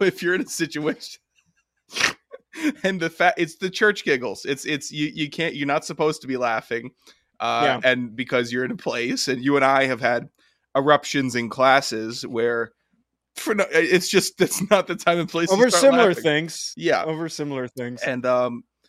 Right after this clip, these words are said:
Speaker 1: so it, it's really something that humanity, I, has had <laughs> no development with.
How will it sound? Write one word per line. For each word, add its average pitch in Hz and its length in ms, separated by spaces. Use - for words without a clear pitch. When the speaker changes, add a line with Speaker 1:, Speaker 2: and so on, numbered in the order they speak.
Speaker 1:
so 156 260
it, 151 240
it's 160 180
really 190 360
something 156 460
that 123 160
humanity, 123 680
I, 123 380
has 139 240
had 156 260
<laughs> 151 280
no 165 320
development 151 640
with. 101 180